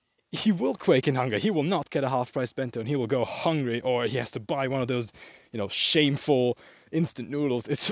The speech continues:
eh, bro, honestly, watch it. I can't recommend it enough for you. Also, it has a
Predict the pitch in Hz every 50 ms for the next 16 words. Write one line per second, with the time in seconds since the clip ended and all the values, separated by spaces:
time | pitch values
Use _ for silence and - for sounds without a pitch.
0 | - - 160 156 - - - - 120 139 135 117 110 - _ _ _ _ _ -
1 | _ _ _ _ _ _ _ _ - 151 165 165 - - - 156 151 143 - -
2 | 127 123 123 - - 147 - - 131 - - 190 170 156 156 - 147 139 135 -
3 | 151 139 131 123 131 120 117 113 110 107 - - - 107 90 90 - - - -
4 | _ _ 156 190 220 208 - - 110 95 135 196 208 - _ _ _ _ _ _
5 | _ _ _ 135 135 117 156 170 165 156 147 123 - 127 117 117 120 120 113